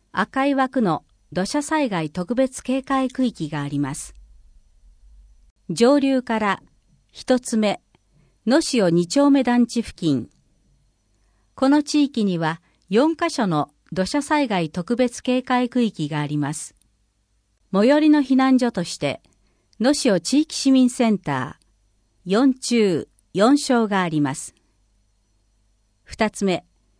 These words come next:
中里二丁目緑地付近。この地域には二カ所の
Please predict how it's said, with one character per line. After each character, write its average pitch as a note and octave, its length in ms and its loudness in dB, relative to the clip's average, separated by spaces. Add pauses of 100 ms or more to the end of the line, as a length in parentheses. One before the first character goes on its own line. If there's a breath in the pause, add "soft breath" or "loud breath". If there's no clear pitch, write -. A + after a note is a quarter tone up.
(320)
中 G#3 280 2
里 C4+ 280 0
二 E3 160 2
丁 F#3+ 280 0
目 F3 340 0
緑 F3+ 280 -4
地 D4+ 160 -2
付 - 120 -10
近。 F#3 300 -6 (1160)
こ B3+ 120 0
の D4+ 140 2
地 D#4 220 -4
域 B3 180 -4
に F3+ 120 -2
は D#3+ 240 -4 (320)
二 G3 140 -2
カ D#4+ 140 -2
所 A#3 160 -2
の D#3+ 240 -2